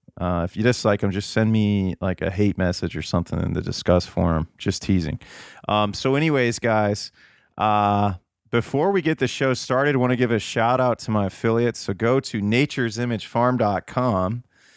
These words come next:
And they are actually now sold out of craft pork. So they've already, the opening was there and it's gone. I got a full pig this year, so I actually upped my, um, what I was getting.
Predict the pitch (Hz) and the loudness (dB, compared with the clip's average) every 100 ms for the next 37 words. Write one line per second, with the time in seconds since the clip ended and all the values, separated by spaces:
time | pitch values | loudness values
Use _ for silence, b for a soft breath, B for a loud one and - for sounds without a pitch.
0 | b b b _ 101 104 101 101 101 98 | b b b _ 0 2 2 2 0 0
1 | 107 110 101 - 143 147 - 123 127 120 | 0 2 0 -2 0 0 -2 0 0 2
2 | 123 123 120 - 135 135 123 127 117 - | 2 2 0 0 0 2 2 2 0 -2
3 | - 113 110 - - 127 151 - - - | -2 0 0 -4 -2 0 0 -4 -18 -20
4 | - 98 95 92 95 95 113 127 123 120 | -6 -2 0 0 0 0 2 2 2 2
5 | 104 - 127 143 135 127 117 98 113 127 | 2 0 0 0 0 0 0 0 0 2
6 | 135 110 95 - 110 117 117 104 110 104 | 2 0 -2 0 2 2 2 2 2 0
7 | - 117 104 - 104 101 - 101 98 92 | 0 0 0 0 0 0 -2 -2 -2 -2
8 | 87 98 101 90 - 101 - - b b | 0 0 -2 -4 0 0 -2 -12 b b
9 | b b b b 98 107 110 110 107 101 | b b b b 0 2 4 4 4 4
10 | 98 92 90 - _ _ - - - _ | 2 0 -4 -10 _ _ -20 -20 -20 _
11 | _ - - 101 104 139 104 - 80 76 | _ -12 -2 2 2 2 0 -2 -6 -6
12 | 90 | -8